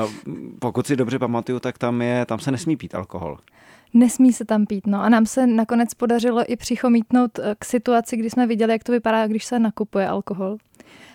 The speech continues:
Speaker 2: Eh, protože kluk tady té slečny, která nás pozvala na party, to byl takovej trošku, byl, byl takovej zmatenej. A povedl se mu takovej gól, že když, eh,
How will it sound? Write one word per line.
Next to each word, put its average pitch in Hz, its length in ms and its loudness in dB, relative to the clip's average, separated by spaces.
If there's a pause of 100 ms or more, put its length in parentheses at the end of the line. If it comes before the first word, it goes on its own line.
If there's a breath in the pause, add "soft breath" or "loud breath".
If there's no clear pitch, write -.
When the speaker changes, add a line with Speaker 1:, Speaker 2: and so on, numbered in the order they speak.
(220 loud breath)
Speaker 2:
Eh, 233 160 -6
protože 226 560 0 (680)
kluk 247 200 -2 (360)
tady 226 180 -4
té 240 140 -4
slečny, 240 320 0
která 233 240 2
nás 226 200 2
pozvala 240 340 2
na 226 100 2
party, 233 480 0
to 233 80 -8
byl 226 160 -2
takovej 247 560 0
trošku, 254 520 -2 (1120 soft breath)
byl, 269 180 4
byl 277 140 0
takovej 302 260 4
zmatenej. 240 640 2 (360 loud breath)
A 208 340 0
povedl 240 280 0
se 262 140 -2
mu 254 280 0 (260)
takovej 247 320 -2
gól, 226 320 4
že 247 120 0
když, 226 320 -4
eh, - 140 -2